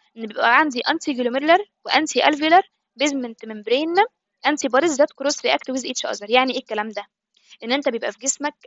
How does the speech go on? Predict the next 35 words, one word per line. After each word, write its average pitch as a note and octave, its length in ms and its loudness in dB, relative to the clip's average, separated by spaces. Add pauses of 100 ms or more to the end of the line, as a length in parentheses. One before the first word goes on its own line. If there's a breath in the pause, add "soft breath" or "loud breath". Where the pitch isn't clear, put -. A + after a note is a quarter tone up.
(160)
أنتي D4 240 -4
بوديز. G3+ 460 -4 (200)
الأنتي C4 260 -2
بوديز C#4 220 4
دي B3+ 80 -4
بتروح C4 200 -4
تهاجم C4 320 -4
مين؟ B3 200 -4
بتروح C4 180 -4
تهاجم C#4 260 -2
حاجتين، F#3+ 420 -10 (420)
بتروح D4 240 -4
تهاجم B3+ 520 0 (100)
الجلوميرول-، A#3+ 640 -4
الجلوميرولار B3 520 -2
بيزمنت C4+ 380 -6
ممبرين A#3+ 360 -4
اللي C4 120 -10
هو B3+ 60 -4
موجود A#3 240 -10
في D#4+ 120 -18
الكدني، C#4 400 -10 (500)
والألفيولار A3+ 640 0
بيزمنت C4 380 -6
ممبرين A3+ 280 -4
اللي C#4+ 120 -2
هو C#4 80 2
موجود B3 220 -4
في - 80 -14
اللنج، G#3 240 -10 (340)
فتعمل D4 360 -2
لك D4 140 0
مشكلتين، G#3 500 -8 (300)
تعمل B3+ 320 0
لك - 340 -4